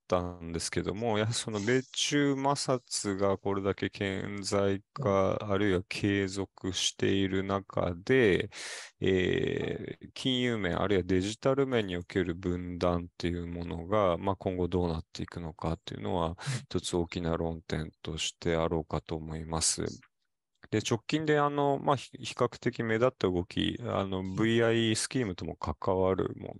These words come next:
Speaker 1: 題なんですけども、えー、まあ、二千二十二年ですね、昨年に、あの、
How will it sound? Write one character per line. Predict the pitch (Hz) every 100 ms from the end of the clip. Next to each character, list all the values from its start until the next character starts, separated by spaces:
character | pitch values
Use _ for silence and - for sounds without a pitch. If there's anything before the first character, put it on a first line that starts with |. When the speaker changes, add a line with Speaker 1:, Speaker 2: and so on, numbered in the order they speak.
| -
Speaker 1:
題 | - - - -
な | 104
ん | - -
で | -
す | -
け | -
ど | - 120
も、 | 139 143 92 82 - - - - _
え | 90 90 87 -
ー、 |
ま | 135 95
あ、 |
二 | - 120
千 | - 147
二 | 110 120
十 | 147 131 98 104
二 | 135
年 | 139 82
で | 90
す | -
ね、 | 127
昨 | - 127 -
年 | 151 147 147 143 143
に、 | 139 139 - - - - -
あ | - -
の、 | 60 57 55 53 50 50 50